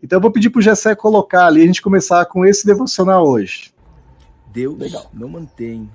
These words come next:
Speaker 2: seu filho imune aos problemas. Ele promete, "Na sua angústia eu estarei com ele." Salmos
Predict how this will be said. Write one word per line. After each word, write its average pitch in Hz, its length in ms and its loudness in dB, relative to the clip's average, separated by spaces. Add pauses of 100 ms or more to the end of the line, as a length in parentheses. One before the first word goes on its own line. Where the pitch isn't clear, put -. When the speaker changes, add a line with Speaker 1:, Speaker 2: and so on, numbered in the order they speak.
Speaker 2:
seu - 280 -18
filho 127 300 -16
imune 135 540 -10
aos 104 160 -16
problemas. 101 680 -18 (640)
Ele 113 140 -12
promete, 147 720 -14 (460)
"Na 110 120 -14
sua 160 300 -14
angústia 135 840 -16 (220)
eu 113 160 -12
estarei 123 400 -14
com 110 260 -14
ele." 104 280 -14
Salmos 120 840 -20